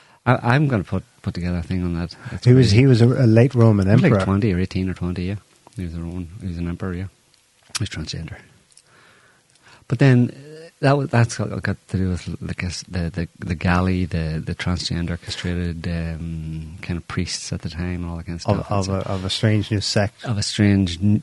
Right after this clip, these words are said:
Speaker 1: relatively new, one of the few sects and stuff, and to do with, like, you know, you know, c-, ritually killing bulls and bathing in the blood so you can live longer, you know, that kind of
Speaker 2: And
Speaker 1: stuff. Similar
Speaker 2: and
Speaker 1: stuff that the
Speaker 2: parading naked in the streets.
Speaker 1: Yeah, and having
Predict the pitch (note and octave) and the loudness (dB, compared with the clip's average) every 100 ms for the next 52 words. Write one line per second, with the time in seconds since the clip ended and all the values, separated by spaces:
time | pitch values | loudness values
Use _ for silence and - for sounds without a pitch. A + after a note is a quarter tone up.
0 | A#2 G#2+ G#2 F#2+ F2+ F#2 F2+ F2+ F2 E2+ | 2 4 4 4 0 0 0 0 -2 -2
1 | G2 F#2+ F#2 E2 D#2 - F2+ - F2+ F2 | -2 0 -2 -6 -12 -8 -6 -2 -2 -2
2 | - - - F2 E2+ - E2+ D#2 E2+ D#2+ | -6 -10 -6 -6 -6 -4 -6 -4 -4 -4
3 | D#2 - E2+ _ _ - F#2+ D#2+ D#2+ - | -4 -6 -8 _ _ -8 -6 -6 -8 -14
4 | - - - - - - F#2+ E2 D2+ _ | -20 -20 -20 -20 -14 -4 -2 -2 -8 _
5 | _ - _ - D3+ _ _ _ - A2 | _ -20 _ -20 -20 _ _ _ -4 0
6 | F#2+ F#2+ F#2+ G2+ G2 F2 F2 F2 E2+ F2 | 0 0 0 0 0 -2 -4 -4 -4 -6
7 | F2 F#2 F2 F2 E2+ E2+ E2+ D#2+ - F2+ | -4 -4 -2 -4 -4 -4 -4 -6 -8 -8
8 | E2 E2 D#2 E2+ E2+ E2 E2+ E2+ E2 E2+ | -4 -4 -2 -2 -2 -4 -6 -4 -6 -8
9 | E2+ E2 - - A2 - - - - F3 | -8 -10 -8 -8 -8 -10 -16 -14 0 4
10 | E3+ B2 - A#2 - B2 A#2+ A2 G#2 G#2+ | 4 4 4 2 4 6 6 6 4 4
11 | G#2 G2 F#2+ - G#2 G2 - - C3 A#2 | 2 -2 -2 -2 -2 -2 -4 -6 4 6
12 | A2+ G2 G2+ G2 F#2 E2+ | 8 6 4 4 2 -2